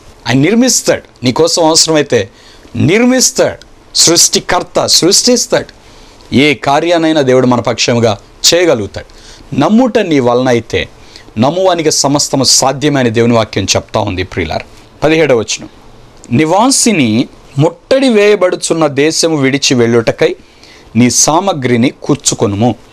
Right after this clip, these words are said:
ఇక్కడ దేవుడు హెచ్చరిక ఇస్తున్నాడు. మీరు ఉన్న ప్రాంతం ఇప్పుడు ఇది త్వరలో పట్టబడబోతుంది, నాశనం కాబోతుంది. నీ సామగ్రిని సమకూర్చుకో, ఈ ప్రాంతాన్ని విడిచిపెట్టి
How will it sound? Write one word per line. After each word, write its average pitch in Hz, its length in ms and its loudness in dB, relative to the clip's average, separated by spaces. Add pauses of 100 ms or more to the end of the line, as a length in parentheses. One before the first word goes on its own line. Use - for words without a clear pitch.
(120)
ఇక్కడ 240 160 0
దేవుడు 208 520 2
హెచ్చరిక 156 460 -2
ఇస్తున్నాడు. 127 640 -4 (720)
మీరు 220 220 2
ఉన్న 247 300 4
ప్రాంతం 196 680 -2
ఇప్పుడు - 380 -8 (640)
ఇది 151 140 2
త్వరలో 208 520 0
పట్టబడబోతుంది, 196 840 -2 (460)
నాశనం 202 460 0
కాబోతుంది. 208 480 0 (1080)
నీ 220 120 2
సామగ్రిని 226 840 2
సమకూర్చుకో, 220 800 0 (500)
ఈ 127 40 0
ప్రాంతాన్ని 185 560 -2
విడిచిపెట్టి 147 600 -2